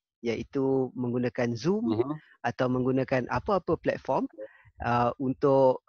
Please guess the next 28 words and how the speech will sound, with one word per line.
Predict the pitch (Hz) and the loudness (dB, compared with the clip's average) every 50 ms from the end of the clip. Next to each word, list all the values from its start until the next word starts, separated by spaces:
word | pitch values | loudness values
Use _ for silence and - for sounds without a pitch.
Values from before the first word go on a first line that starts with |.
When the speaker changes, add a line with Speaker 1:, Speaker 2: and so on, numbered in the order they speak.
| _ - - - - | _ -20 -20 -20 -10
Speaker 1:
buat | 110 120 156 175 185 - | -4 0 2 2 0 -2
secara | - - - 139 - - - 135 135 135 143 139 139 | -6 -2 -2 -2 -2 0 0 0 2 4 4 4 4
langsung. | 139 135 139 - - 135 110 104 98 101 110 | 4 2 0 0 -2 -2 -2 -4 -6 -8 -4
Langsung | 127 135 147 156 - - 226 226 | -2 -2 -2 -2 0 0 0 0
maksudnya | 214 170 - - - 151 143 165 196 240 285 254 | 0 -2 -4 -4 -4 -2 0 2 2 0 0 -4
berlaku | 147 117 139 143 147 156 151 - - - 240 233 202 _ | -4 -2 0 2 2 2 0 -2 -4 -8 -8 -8 -6 _
pada | - 151 156 165 180 185 | 0 0 0 2 2 0
waktu | 180 160 151 - - _ - 214 | 2 4 2 2 0 _ -4 2
Speaker 2:
Secara | 208 113 226 220 107 104 | 4 6 6 6 6 4
Speaker 1:
tertentu, | 104 160 156 156 - - 233 277 294 311 _ _ _ - - - - - - 110 - - 127 | 2 0 -2 -4 -2 -2 0 0 0 -4 _ _ _ -20 -20 -20 -20 -20 -20 -18 -10 -4 0
uh, | 123 123 127 127 123 123 123 120 160 190 254 _ _ - - | 2 4 4 4 4 2 0 0 -4 -12 -18 _ _ -4 -2
pada | 127 127 | 0 2
waktu | 135 135 123 - 165 151 | 2 2 2 2 -2 0
tertentu, | - 156 - 160 151 156 - - 247 269 262 - | 0 0 2 2 0 0 -2 -6 -6 -6 -8 -8
Speaker 2:
Hmm. | - 202 | -4 0
Speaker 1:
pada, | 135 131 123 120 127 135 131 131 131 127 127 127 127 127 123 123 123 - - | 0 0 0 2 4 6 6 6 6 6 6 4 4 2 0 0 -2 -4 -4
uh, | - 127 123 123 123 | -2 0 0 0 2
waktu | 123 139 160 160 - 196 | 2 0 0 2 2 2
yang | 165 139 | 2 4
sama. | 147 139 131 110 98 - - _ _ _ - | 2 0 0 -2 -4 -8 -14 _ _ _ -8
So, | - - 156 | -2 -2 0
contohnya, | 139 - 160 156 165 - 285 208 151 135 147 214 311 _ _ - - - - - - - - - | 2 4 4 2 4 4 4 4 6 4 2 2 0 _ _ -20 -20 -20 -20 -20 -20 -20 -14 -4
kalaupun | - - 147 170 247 269 - - 247 247 214 | 0 2 2 4 4 2 4 4 2 2 2
kita | - 196 190 - 208 | 2 0 4 2 2
Speaker 2:
Ya. | - - - | 2 2 -8
Speaker 1:
tak | - | -4
gunakan | 139 151 156 165 156 - 147 135 139 | -2 0 2 2 2 2 2 2 2
Zoom, | - 139 131 123 - 202 | 2 0 0 0 -2 -6